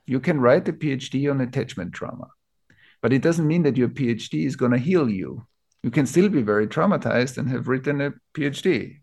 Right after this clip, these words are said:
Maybe it will help you because you have so much access to resources, but you need to do your inner work, and that's a, a somatic process. But we say, "Yeah, it's, it's true."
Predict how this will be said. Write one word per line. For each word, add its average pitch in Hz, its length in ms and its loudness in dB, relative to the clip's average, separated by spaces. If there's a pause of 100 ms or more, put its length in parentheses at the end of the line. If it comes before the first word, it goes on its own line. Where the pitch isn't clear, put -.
Maybe 135 200 4
it 131 120 -2
will 120 140 0
help 147 340 4
you 123 100 2
because 107 440 -4
you 110 80 -2
have 107 120 -2
so - 120 -8
much 101 280 -6
access 101 460 -8
to 104 140 -12
resources, 120 760 -6
but 120 160 -4
you 127 80 2
need 175 220 0
to 151 100 -6
do 127 180 2
your 113 140 4
inner 113 240 0
work, 123 360 0
and 98 160 -4
that's 117 240 -4
a, 113 120 2 (380)
a - 80 -6
somatic 123 540 2
process. - 580 -14 (680)
But 131 160 2
we 151 80 4
say, 156 400 0 (240)
"Yeah, 269 160 6
it's, - 360 -2 (220)
it's - 180 -12
true." 220 380 -4